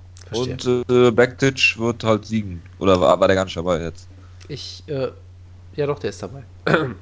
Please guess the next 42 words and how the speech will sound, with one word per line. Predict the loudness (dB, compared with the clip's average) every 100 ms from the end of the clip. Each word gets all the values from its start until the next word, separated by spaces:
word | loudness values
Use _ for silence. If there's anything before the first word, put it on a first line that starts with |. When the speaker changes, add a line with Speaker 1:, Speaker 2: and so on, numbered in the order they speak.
| -6
Speaker 1:
Also | -6
ich, | -6 -10 -14
ich | -8
Speaker 2:
Ja. |
Speaker 1:
gehe | -4 -4
auch | -4
Under, | -4 0 0
aber | 0 -2 -6
ich |
sehe | -6 -6 -4 -2 -4
durchaus | -4 -10
gewisses | -10 -12 -14
Potenzial. | -12 -12 -12 -12 -12 -12 -20 -20 -10
Gut, | -6 -6 -6
dann | -2 -2 -2 -8 -18 -20 -20 -6
World | 0 0 2
Series | -2
of | -2
Fighting | 0 0 0 -4 -4
dreiunddreißig, | -2 -2 -2 -2 -4 -8
die | -6
erste | -4 -6 -10
von | -14
zwei | -10 -4 -2
Over-Under-Fragen. | -2 -4 -6 -8 -12 -14 -14 -16 -20 -20 -20 -20 -20 -20 -20 -12
Die | -10 -4
Anzahl | -4 -4 -4 -2 -2
von | -2 -4 -2
Knockdowns | 0 0 -2 -4 -2 -4
im | -8 -8
Kampf | -8 -8
von | -8 -6
Justin | -6 -8 -6
Gaethje, | -4 -4 -4 -6
und | -4
ich |
habe | -4 -2
extra | -6 -4
mal | -2
gesagt, | -2 -2
inklusive | -4 -4 -4 -4 -2
Leg-Kicks, | -2 -2 -2 -6 -6 -14